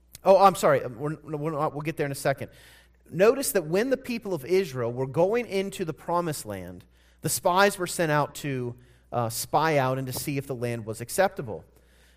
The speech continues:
And so you have, you know, "Twelve men went to spy on Canaan, ten were bad, and two were good." There's that song that we learn in, in junior church.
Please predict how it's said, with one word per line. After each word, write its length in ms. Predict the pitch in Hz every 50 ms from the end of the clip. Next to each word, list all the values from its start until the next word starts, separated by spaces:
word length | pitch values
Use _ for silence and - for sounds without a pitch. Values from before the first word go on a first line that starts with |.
| _
And 120 | - 151 147
so 360 | - - 185 175 180 165 - - - 139
you 140 | 175 160 147
have, 340 | 170 165 165 165 139 131 123 - -
you 120 | 156 139 135
know, 160 | 135 123 113 - - - _ _ _ _ _ _ _
"Twelve 280 | - - 175 185 175 165
men 140 | 180 180 175
went 160 | 180 175 -
to 80 | 175
spy 340 | - - - 160 165 170 160
on 100 | 151 156
Canaan, 380 | 131 - 113 120 123 127 147 147
ten 240 | 107 131 151 151 147
were 120 | 151 151
bad, 280 | 131 120 120 139 135 139
and 120 | 143 143
two 200 | 139 202 202 196
were 160 | 170 190 180
good." 260 | 170 196 208 196 165
There's 140 | 147 131 143
that 180 | 147 147 143 -
song 340 | - 170 156 156 156 160 160
that 60 | 156
we 120 | 151 151 139
learn 240 | 135 139 135 143
in, 120 | 143 143 123
in 200 | 131 135 135 139
junior 340 | 127 156 160 165 151 131 120
church. 460 | - - 107 107 98 - - -